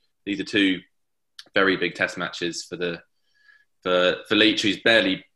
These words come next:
bowled for a long time, and, and Bess, who didn't, was kind of serviceable but didn't look hugely threatening, um, on admittedly some less spin-friendly tracks in England this summer.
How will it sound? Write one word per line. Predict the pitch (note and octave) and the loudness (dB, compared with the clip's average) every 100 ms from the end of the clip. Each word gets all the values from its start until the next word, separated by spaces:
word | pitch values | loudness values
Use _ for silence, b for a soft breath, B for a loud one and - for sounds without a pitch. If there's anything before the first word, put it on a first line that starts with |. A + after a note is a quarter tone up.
| _ - | _ 0
bowled | G#2 G2 F#2 | 2 2 -4
for | - F#2+ F2+ F2 | -6 -2 -2 -2
a | F2+ | 0
long | F#2+ F#2+ | 0 -2
time, | F2+ F#2 F#2+ | -2 0 0
and, | F#2 F#2 | -2 -4
and | F#2 F#2 | -4 0
Bess, | G#2 - - - | 0 0 -8 -2
who | G#2 G2+ G2 F#2+ _ _ _ _ _ - | 2 4 2 0 _ _ _ _ _ -8
didn't, | A2 G#2 D#2 E2+ F2+ E2 | -6 -6 -10 -14 -14 -8
was | G#2 - | -8 -8
kind | - G2 | -8 -6
of | - | -2
serviceable | A#2+ A2+ G#2 - G2+ G2 | 2 4 2 0 -2 0
but | F#2 | -2
didn't | G#2 F#2+ | -4 -4
look | G2 - | -6 -6
hugely | G#2 G2+ G2 | -4 -4 -4
threatening, | F#2+ A2 - G2+ G2 F#2+ _ _ _ _ - | -4 -2 -2 -2 -6 -10 _ _ _ _ -10
um, | F#2+ F2+ F2+ | -4 -4 -2
on | G2 F#2+ | -2 0
admittedly | G#2 F#2 F#2+ F2+ | 0 0 -2 -4
some | G2 | -4
less | G2 F#2+ | -4 -4
spin-friendly | - G2 F#2 G2 F#2 | -8 -10 -6 -6 -6
tracks | - G2 - F#2+ | -6 -8 -6 -10
in | |
England | G2+ F#2 F2+ | -8 -8 -10
this | F2+ | -12
summer. | F#2+ F#2 | -12 -14